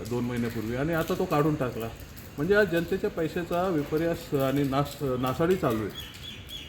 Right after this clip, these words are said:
त्यामुळे मी प-, त्याच्यावर त्या दिवशीही बोललो. आता मी प-, चार दिवसापूर्वी तिथले खासदार श्रीकांत शिंदे यांना फोन केला होता की यासाठी आपल्याला एक बैठक घ्यावीच लागेल, काही पर्यायी रस्ते काढल्याशिवाय,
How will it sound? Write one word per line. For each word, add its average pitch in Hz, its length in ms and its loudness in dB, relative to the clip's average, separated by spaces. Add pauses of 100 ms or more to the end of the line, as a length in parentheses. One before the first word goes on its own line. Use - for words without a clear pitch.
(380)
त्यामुळे 180 240 4
मी 190 180 6
प-, 147 260 2
त्याच्यावर 151 320 0
त्या 160 120 4
दिवशीही 185 300 -2
बोललो. 135 640 -2
आता 165 420 4 (460)
मी 127 100 0
प-, 117 300 -2
चार 135 140 2
दिवसापूर्वी 143 540 2
तिथले 135 260 -4
खासदार 123 360 -2
श्रीकांत 120 440 -4
शिंदे 123 280 -2
यांना 123 160 0
फोन 127 240 -4
केला 131 220 0
होता 120 160 -2
की 131 240 -4
यासाठी 143 680 -2
आपल्याला 135 300 0
एक 131 180 0
बैठक 113 200 -2
घ्यावीच 117 420 -4
लागेल, 110 300 -2 (600)
काही 120 140 2
पर्यायी 127 420 2
रस्ते 131 260 -2
काढल्याशिवाय, 123 600 -2